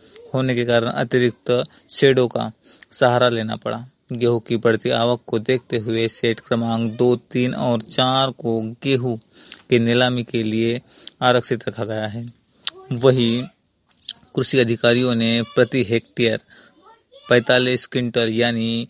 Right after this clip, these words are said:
चार पॉइंट पाँच टन गेहूं औसत उत्पादन का अनुमान लगाया है। इसी हिसाब से जिले में गेहूं का सकल उत्पादन तेरह पॉइंट पाँच लाख मीट्रिक टन होने की संभावनाएं जताई जा रही है। वहीं कृषि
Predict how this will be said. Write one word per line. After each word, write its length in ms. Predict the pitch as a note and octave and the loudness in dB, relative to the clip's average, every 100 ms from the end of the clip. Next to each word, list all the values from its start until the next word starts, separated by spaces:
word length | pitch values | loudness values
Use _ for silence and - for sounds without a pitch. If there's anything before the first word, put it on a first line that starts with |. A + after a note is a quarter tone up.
| _ _ | _ _
चार 260 | - B2 B2+ | 2 4 4
पॉइंट 380 | - B2 A#2+ A2+ | 2 -2 -2 -6
पाँच 240 | B2+ B2 A#2 - | -2 -2 -2 -6
टन 220 | A#2+ A#2 | -6 -4
गेहूं 280 | A#2+ A2+ B2 | -6 -6 -8
औसत 300 | C#3+ A#2 A#2+ | -6 -2 0
उत्पादन 560 | A2+ - B2 A2+ A2+ | -2 -2 0 0 0
का 140 | A2 - | -2 -2
अनुमान 420 | A#2+ A2+ A2 G#2+ | 0 -2 -2 -4
लगाया 320 | G#2+ A2 A2 | -4 -4 -4
है। 220 | G#2 - - - - - _ - | -6 -12 -14 -14 -14 -16 _ -4
इसी 200 | C3 C#3+ | -2 0
हिसाब 420 | A#2 - B2 B2 | 0 4 4 2
से 280 | - B2+ A#2+ | 0 -4 -4
जिले 360 | A2 B2+ A#2+ A#2 | -4 -4 -4 -2
में 240 | A2+ G#2+ | -4 -4
गेहूं 320 | B2 A#2+ A#2+ | -4 -2 -4
का 320 | - A2+ A2+ | -2 0 0
सकल 440 | A2+ - B2+ B2 A2 | -2 -4 -2 -2 -2
उत्पादन 680 | A#2 - A2+ A2+ A2+ A#2 - - | -6 -4 -2 -2 -4 -6 -10 -4
तेरह 240 | B2+ B2+ | 0 2
पॉइंट 360 | A#2+ A#2+ A#2 A#2 - | 2 0 -2 -4 -2
पाँच 280 | B2 B2 A#2+ | 0 0 -2
लाख 240 | A#2 A#2 - | -4 -4 -6
मीट्रिक 460 | B2 B2+ B2 B2+ A2+ - | -6 -4 -4 -6 -4 -4
टन 220 | A#2+ C#3 - | -4 -6 -6
होने 200 | B2+ B2 | -4 -4
की 100 | - | -6
संभावनाएं 680 | - - A2 G#2+ A2 A2 A2+ | -6 -4 -2 -2 0 -2 -2
जताई 260 | A2 A#2 A2 | -2 -2 -2
जा 140 | A2 | -2
रही 160 | A#2 A2+ | -4 -6
है। 200 | A2+ A2+ | -6 -4
वहीं 260 | A2+ A2 | -4 -6
कृषि 480 | - A#2+ - A#2+ | -6 -6 -4 -4